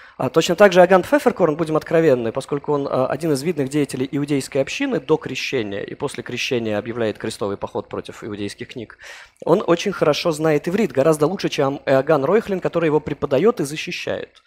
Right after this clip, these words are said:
Да, и одно, один из таких подлых аргументов ad hominem, который всегда есть у Пфефферкорна, он обращается к нему на иврите, и тот не понимает.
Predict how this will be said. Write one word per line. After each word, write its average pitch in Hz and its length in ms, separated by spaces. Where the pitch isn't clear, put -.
Да, 180 120
и 156 140
одно, 147 260
один 151 200
из 147 60
таких - 240
подлых 147 340
аргументов 143 500
ad - 160
hominem, 127 300
который 120 300
всегда 147 240
есть 135 160
у 135 40
Пфефферкорна, 151 680
он 151 120
обращается 156 320
к - 60
нему 165 140
на 160 120
иврите, 160 320
и - 20
тот 143 160
не 147 80
понимает. 127 600